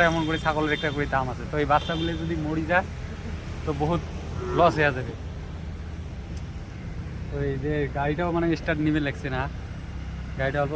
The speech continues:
ব্যাগে দিবে। ড্রাইভারগুলো অল্প খাওয়া দাওয়া করিয়েছে, খাওয়া দাওয়া করার পরে এই যে বাচ্চাগুলো অল্প সেভ করে নেওয়ার ব্যবস্থা করবে। এ, জিভে বের করছে এই যে ছাগল। তো বন্ধুরা, এই যে এই ফালে দেখতে লাগছেন গাড়িটা, মরাই হচ্ছে এই ফালে। এই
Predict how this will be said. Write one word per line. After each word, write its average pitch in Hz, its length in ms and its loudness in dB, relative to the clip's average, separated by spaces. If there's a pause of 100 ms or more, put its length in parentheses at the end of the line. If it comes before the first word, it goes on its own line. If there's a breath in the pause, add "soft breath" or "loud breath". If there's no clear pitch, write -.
ব্যাগে 139 260 0
দিবে। 147 200 0
ড্রাইভারগুলো 147 460 4
অল্প 147 120 0 (100)
খাওয়া 160 240 8
দাওয়া 156 200 6
করিয়েছে, 156 300 0 (100)
খাওয়া 156 220 0
দাওয়া 156 200 0
করার 156 240 0
পরে 165 220 0
এই 156 100 0
যে 156 60 2 (320)
বাচ্চাগুলো 143 380 0 (140)
অল্প 131 100 -4 (140)
সেভ 147 220 0
করে 143 180 2
নেওয়ার 131 240 -2
ব্যবস্থা 120 360 -6
করবে। 104 200 -6 (2250)
এ, - 20 2 (200)
জিভে 160 280 4
বের 160 160 4
করছে 143 280 -2
এই 127 80 0
যে 131 60 -2 (180)
ছাগল। 113 220 -6 (1200)
তো 202 60 12 (140)
বন্ধুরা, 202 300 10 (100)
এই 196 80 6
যে 208 80 10 (100)
এই 202 100 8
ফালে 190 220 6
দেখতে 175 220 4
লাগছেন 170 240 4 (100)
গাড়িটা, 147 280 6 (640)
মরাই 151 260 4
হচ্ছে 143 220 -2
এই 131 80 -2
ফালে। 135 220 -2
এই 170 60 4